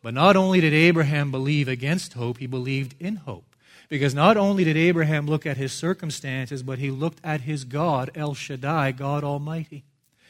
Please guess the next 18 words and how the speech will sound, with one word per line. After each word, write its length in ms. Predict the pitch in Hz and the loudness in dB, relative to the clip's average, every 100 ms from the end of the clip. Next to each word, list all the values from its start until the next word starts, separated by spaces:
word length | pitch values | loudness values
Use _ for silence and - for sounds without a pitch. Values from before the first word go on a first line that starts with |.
| _ _ | _ _
And 160 | 165 151 | -4 0
he 160 | 156 | 0
knew 400 | 156 170 214 170 | 2 6 8 8
that 140 | 143 143 | 8 2
if 120 | 127 | 0
God 380 | 135 139 170 202 | 0 4 4 4
had 220 | 180 139 | -4 -10
promised 540 | - 147 156 135 - | -8 -4 -4 -6 -10
it, 140 | 104 104 _ _ _ | -14 -16 _ _ _
God 300 | 123 139 196 | -2 0 2
most 240 | 175 160 - | 0 -2 -4
certainly 340 | 160 156 143 | -6 -6 -6
has 220 | 127 135 | -6 -6
the 80 | 127 | -8
power 480 | 110 131 131 143 139 | -12 -10 -8 -6 -8
to 320 | 139 143 147 | -10 -10 -10
fulfill 540 | 143 156 - 214 202 | -10 -18 -16 -12 -12
it. 80 | 107 | -12